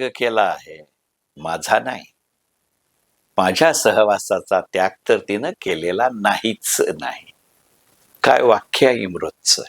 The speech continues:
इम्रोज अमृता प्रीतम विषयी असं म्हणतात की, "अमृतानं शरीराचा त्याग केला आहे,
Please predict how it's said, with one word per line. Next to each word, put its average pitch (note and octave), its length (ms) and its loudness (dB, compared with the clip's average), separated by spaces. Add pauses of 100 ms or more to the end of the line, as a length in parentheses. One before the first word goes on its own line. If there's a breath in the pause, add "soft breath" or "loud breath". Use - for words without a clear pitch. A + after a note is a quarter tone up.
(1000 loud breath)
इम्रोज G#2 500 4 (120)
अमृता G#2 420 2
प्रीतम F#2 420 -2
विषयी F2+ 380 2
असं F#2 220 2
म्हणतात G#2 440 0 (340 loud breath)
की, B2 100 4
"अमृतानं C3 720 2
शरीराचा C#3+ 800 0
त्याग C3+ 360 -2
केला A2 480 -4
आहे, - 340 -12